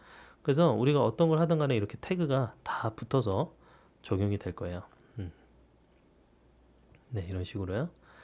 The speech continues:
자, 이렇게 나눠주는 게 포스 태깅, 품사 태깅 하는 거다. 자, 그 다음에, 어, 이 불용어 제거라는 게 있습니다. 자, 불용어 제거. 불용어 제거는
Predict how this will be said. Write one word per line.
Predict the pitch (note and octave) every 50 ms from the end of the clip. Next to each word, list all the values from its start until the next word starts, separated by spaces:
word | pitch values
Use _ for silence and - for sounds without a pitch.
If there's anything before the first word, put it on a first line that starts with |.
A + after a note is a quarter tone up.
| - - - - - _ _ _ _ _ - _ _ _ -
자, | - - G#2+
이렇게 | G2 G#2 A#2+ A#2 - - C#3 C#3+ D3+ D3+
나눠주는 | C#3 G#2+ G2+ G#2+ G#2+ G2+ G#2 G#2 G#2
게 | B2+ D3 D#3+ E3 E3 E3 -
포스 | - D3+ C#3+ - -
태깅, | - - G#2 F#2 E2+ - - -
품사 | - - D3 C#3+ C3 C3+ B2 -
태깅 | - B2+ C3 B2+ A#2
하는 | A#2 A#2 A2
거다. | F#2 E2+ - - - - _ _ _ _ _ _ _ _ _ _ _ _ _ _ _ _ _ _ _ _ _ _ _ _ _ - - _ _ _ _ _ _ _ _ _ _ - _ - - - _ _ - -
자, | - - A2+ G2 F#2+ - -
그 | - C3+
다음에, | C#3+ E3+ D3+ B2+ A#2 C3 A2+ - - - - - - _ -
어, | - G#2+ G#2+ G2
이 | - G#2+ G#2+ -
불용어 | - - B2+ D#3 F3+ F3+ E3+ D#3
제거라는 | - - A2 G#2 G2+ G2 F#2+ F#2+ F#2+
게 | F#2+
있습니다. | F2+ - - - - - - - - _ _ - - - - - - _ _ _ _ _
자, | - - G#2+
불용어 | - - A2+ G#2+ A#2 A2 G#2
제거. | - - F2+ F2 F2+ G#2 E3 - - - _ _ _ _ _ _ _ - - - - - - _ _ - _ _ _ _ _ _ _ _ _ _ _ _
불용어 | - - B2 D3+ E3 E3 E3 D#3
제거는 | - B2 G#2 A#2+ A#2+ A#2 A#2 A#2+ B2+ C#3 C3+ A#2 F#2 F2+ F2